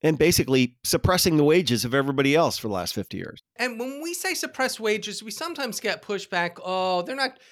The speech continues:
Speaker 2: they're not trying to suppress wages." No, no, no. Let's be clear. What the Federal Reserve did when they hiked interest rates, their approximate goal was to drive up unemployment.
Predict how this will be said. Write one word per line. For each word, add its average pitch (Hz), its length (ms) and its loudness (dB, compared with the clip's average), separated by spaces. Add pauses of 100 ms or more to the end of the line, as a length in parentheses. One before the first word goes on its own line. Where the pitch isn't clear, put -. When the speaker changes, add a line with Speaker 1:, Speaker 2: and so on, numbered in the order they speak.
(160)
Speaker 2:
they're 302 80 -10
not 240 280 -2
trying 208 680 -2
to 180 100 -10
suppress 170 420 -8
wages." 175 380 -8
No, 330 200 -2
no, 349 180 0
no. 320 300 0 (220)
Let's 294 300 -2
be 302 160 -6
clear. 226 520 -6 (240)
What 175 160 -10
the 202 60 -8
Federal 294 420 -4
Reserve 208 840 -4
did 165 360 0
when 151 160 -8
they 160 140 -4
hiked 190 340 -4
interest 180 460 -8
rates, 113 380 -12 (260)
their 175 160 2
approximate 262 1120 -4
goal 170 400 0 (300)
was 175 180 -6
to 196 80 -6
drive 175 460 0 (100)
up 165 260 -2 (240)
unemployment. 151 800 -4